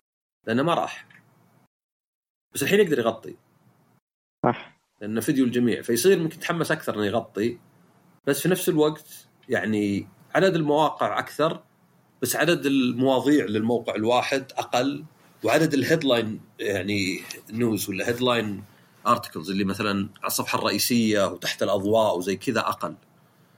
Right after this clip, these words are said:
Speaker 1: آه، ما أدري، كان في شيء ثاني في إي إي بلاي؟
Speaker 2: ه-، هذه اللعبتين بس ال-،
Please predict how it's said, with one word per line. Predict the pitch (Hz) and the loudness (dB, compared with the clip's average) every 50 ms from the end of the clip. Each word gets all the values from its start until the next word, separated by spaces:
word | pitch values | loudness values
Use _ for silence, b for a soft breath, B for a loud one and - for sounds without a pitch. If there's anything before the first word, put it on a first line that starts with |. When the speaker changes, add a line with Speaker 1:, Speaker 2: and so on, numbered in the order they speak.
| _ _ _ _ _ _ _ _ _ - | _ _ _ _ _ _ _ _ _ -4
Speaker 1:
آه، | 95 101 101 101 104 101 98 98 101 101 - - _ - | 0 2 2 4 4 2 2 0 -4 -6 -12 -20 _ -6
ما | 147 208 | 0 0
أدري، | 226 170 165 | 0 2 2
كان | - 226 | 2 2
في | 220 226 | 2 2
شيء | - 220 | 2 2
ثاني | 190 - 202 185 143 | 2 2 2 0 0
في | - 143 | 0 2
إي | 151 147 | 2 2
إي | 139 - - | 2 0 0
بلاي؟ | 143 143 156 156 156 - _ _ _ _ _ _ _ _ _ _ _ _ _ _ _ _ _ _ _ _ _ _ _ _ _ - | -2 0 0 -2 -4 -8 _ _ _ _ _ _ _ _ _ _ _ _ _ _ _ _ _ _ _ _ _ _ _ _ _ 0
Speaker 2:
ه-، | - - 135 - 160 - - | 2 2 4 4 4 4 6
هذه | 156 175 175 170 - | 6 6 8 8 6
اللعبتين | 165 160 139 135 135 135 - - 147 127 | 6 6 6 6 6 2 4 4 2 4
بس | 110 110 - - 113 | 2 0 2 0 0
ال-، | 98 101 104 98 - 117 | 0 0 0 -2 -2 -4